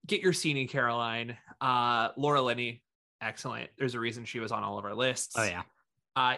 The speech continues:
Speaker 1: Eva Green for Casino Royale. I just, uh, I just really liked what she did. I didn't love the movie, but I thought she was really fascinating. So, uh, there is that. And my winner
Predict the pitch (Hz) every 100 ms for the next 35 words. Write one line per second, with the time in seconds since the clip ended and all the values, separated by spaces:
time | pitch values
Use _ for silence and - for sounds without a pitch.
0 | - 208 202 175 180 202 170 170 - 151
1 | 151 135 117 110 127 151 _ _ _ -
2 | 165 202 208 - _ _ _ _ _ -
3 | - _ _ _ - 131 143 117 123 120
4 | 110 107 104 110 - 113 110 104 - 120
5 | 151 147 120 113 117 117 104 104 113 135
6 | 123 113 110 107 107 - - 101 110 113
7 | 110 120 117 117 120 143 131 135 139 143
8 | - 113 104 104 - _ _ _ _ _
9 | _ _ 127 117 113 - 113 123 127 110
10 | 110 113 110 113 - 117 117 113 107 120
11 | 123 123 123 113 107